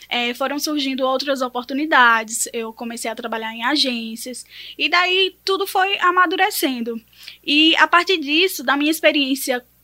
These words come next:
em agência, trabalhando com influenciadores, é, nesse background e também como influenciadora digital, porque eu já produzia conteúdo, é, eu pude ter uma noção dos dois lados e daí surgiu esse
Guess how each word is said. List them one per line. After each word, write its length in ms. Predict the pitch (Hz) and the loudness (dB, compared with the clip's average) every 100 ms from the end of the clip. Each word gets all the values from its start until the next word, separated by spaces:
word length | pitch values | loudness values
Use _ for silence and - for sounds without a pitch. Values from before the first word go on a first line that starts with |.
| _ _ _ | _ _ _
em 200 | 320 403 | 2 4
agência, 720 | 403 285 269 294 320 - 233 | 4 4 4 4 2 0 -4
trabalhando 640 | 220 262 269 269 294 339 330 | -4 0 4 4 4 0 0
com 180 | 311 311 | 0 0
influenciadores, 1040 | 294 311 269 269 247 233 226 226 233 - - - - | 0 -2 -4 -2 -2 -2 -4 -4 -6 -8 -12 -16 -4
é, 340 | 240 233 226 | -2 -2 -2
nesse 240 | 247 285 320 | 2 2 2
background 680 | 311 311 277 247 233 233 240 | -2 -2 0 2 2 0 -2
e 180 | 277 339 | 0 2
também 440 | 370 302 294 330 | 2 4 4 4
como 500 | - 349 349 415 370 | 0 2 4 4 0
influenciadora 800 | 349 330 302 277 277 254 233 233 | 0 -2 -4 -2 0 -2 -2 -4
digital, 420 | 233 233 233 226 | -6 -6 0 0
porque 280 | 233 254 247 | 0 -6 -2
eu 80 | 233 | -2
já 260 | 226 233 254 | 2 2 2
produzia 460 | 262 233 226 233 | 0 -4 -4 -6
conteúdo, 720 | 226 247 240 233 226 254 269 - - - - - | -6 -8 -4 -4 -4 -4 -8 -10 -14 -12 -12 -2
é, 140 | - | 0
eu 100 | 285 | 0
pude 260 | 302 370 370 | 0 -2 -2
ter 220 | 330 320 | 2 4
uma 120 | 339 | 4
noção 320 | 339 349 349 320 | 2 2 0 0
dos 200 | 339 285 | 0 4
dois 280 | 302 359 | 4 4
lados 480 | 403 311 247 240 262 | 2 4 4 2 -6
e 80 | 277 | -2
daí 300 | 262 277 277 | 2 2 0
surgiu 560 | - 330 302 262 269 - | -2 -2 -2 -2 -4 -2
esse 260 | 269 277 | -4 -4